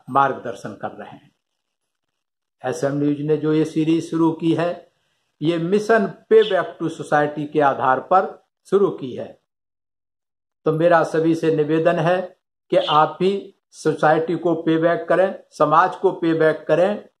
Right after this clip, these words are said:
your time, talent and treasury, कि अपना समय दें, ऐसे बहुजन समाज के इतिहास, अ, ऐसे वीर पुरुषों का इतिहास खोज खोज करके लाएं,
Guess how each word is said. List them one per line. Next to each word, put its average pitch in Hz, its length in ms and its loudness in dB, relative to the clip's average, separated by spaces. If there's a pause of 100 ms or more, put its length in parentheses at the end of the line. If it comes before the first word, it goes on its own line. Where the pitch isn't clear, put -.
(100)
your 151 180 2
time, 170 440 0 (160)
talent 165 400 2 (200)
and 160 200 2 (140)
treasury, 135 420 0 (680)
कि 190 60 2
अपना 185 340 2
समय 196 400 0
दें, 202 240 0 (960)
ऐसे 180 600 0 (480)
बहुजन 170 320 2
समाज 170 440 2
के 175 200 -2
इतिहास, 160 640 -2
अ, 170 80 -6
ऐसे 160 580 0
वीर 190 300 0
पुरुषों 175 420 -2
का 165 220 4
इतिहास 156 480 -2
खोज 185 300 0
खोज 165 340 -2
करके 165 300 0
लाएं, 180 360 4